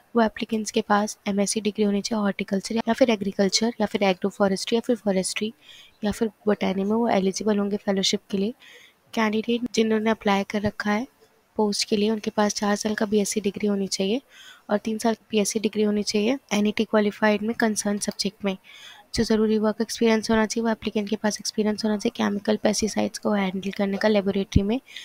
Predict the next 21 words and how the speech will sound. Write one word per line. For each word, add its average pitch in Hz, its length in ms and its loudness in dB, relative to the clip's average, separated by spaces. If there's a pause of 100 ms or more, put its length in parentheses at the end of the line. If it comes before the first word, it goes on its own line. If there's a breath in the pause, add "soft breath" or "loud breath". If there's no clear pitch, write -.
(240 loud breath)
as 208 200 2
well 214 160 0
as 214 140 0 (400)
field 208 360 0
में, 208 100 0
और 214 100 4 (100)
good 226 200 0
publication 208 540 0
record 202 360 0
होना 202 180 2
चाहिए 196 240 0
और 214 40 2
उसको - 220 -6
preference 196 460 -2
दी 190 100 -4
जाएगी। 196 460 0 (640 loud breath)
Application 214 600 0
मोड 214 160 0
जो 226 160 2
है 220 100 4
दोस्तों, 202 380 -2